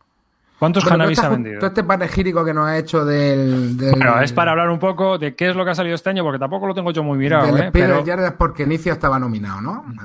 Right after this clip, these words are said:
Speaker 1: este año le han nominado otra vez,
Speaker 2: <laughs>
Speaker 1: sí.
Speaker 2: Ahí estamos.
Speaker 1: Aquí está la página de, de, no, pero también han nominado, vamos a verlo un poco. Han nominado,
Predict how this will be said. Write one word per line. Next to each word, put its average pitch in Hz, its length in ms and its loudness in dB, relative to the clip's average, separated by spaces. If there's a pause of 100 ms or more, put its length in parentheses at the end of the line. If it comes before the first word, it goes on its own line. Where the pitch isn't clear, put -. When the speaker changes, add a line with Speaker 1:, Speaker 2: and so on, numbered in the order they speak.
(580)
Speaker 1:
este 156 240 -2
año 180 140 2
le 175 80 2
han 175 100 2
nominado 170 320 2
otra 147 220 2
vez, - 240 -4
Speaker 2:
<laughs> 127 40 -10
Speaker 1:
sí. - 200 -4 (120)
Speaker 2:
Ahí 139 260 0
estamos. 113 460 -2 (800)
Speaker 1:
Aquí 127 200 2
está 160 180 2
la 160 120 0
página 151 500 -2
de, 127 260 -2
de, 117 760 -4 (200)
no, 160 140 2
pero 120 140 0
también 120 240 0
han 151 240 0
nominado, 143 500 0
vamos 147 240 0
a 156 60 -2
verlo 104 180 -4
un 107 80 -10
poco. 101 320 -12 (540)
Han 135 160 -2
nominado, 160 720 0